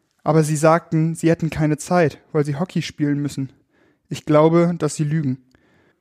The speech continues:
Wollte eine Schneefräse im Baumarkt kaufen. Sie hatten keine mehr. Kriegen erst im März wieder welche rein. Ich glaube, dass sie lügen. Bob sagt,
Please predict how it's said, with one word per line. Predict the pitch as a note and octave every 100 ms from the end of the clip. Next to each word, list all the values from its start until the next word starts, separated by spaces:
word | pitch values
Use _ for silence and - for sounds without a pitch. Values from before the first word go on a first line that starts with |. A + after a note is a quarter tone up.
| _ _ _
Wollte | E3 F#3+
eine | E3+ E3
Schneefräse | - F#3 G#3 - D3+ D#3
im | E3 D#3+
Baumarkt | E3+ F3+ D3 -
kaufen. | D3+ C#3+ - C#3 - _ _ _ _ _ _ _
Sie | - C3+
hatten | D#3+ F#3+
keine | - C#3 D3 C#3+
mehr. | D3 D3 - _ _ _ _ _ _
Kriegen | - G#3 A3
erst | F3+ F#3
im | F3+
März | D#3+ G3 -
wieder | D#3+ C#3
welche | D3 C#3+ C#3+
rein. | C#3+ C#3+ C3+ _ _ _ _ _ _ -
Ich | -
glaube, | D3+ D3 D3+ E3+ E3+ -
dass | F3+ D#3
sie | D#3+
lügen. | D3 D#3+ D3 D3 _ _ _ - _ _ _ _ _ _
Bob | E3+ F3+
sagt, | - E3+ E3 -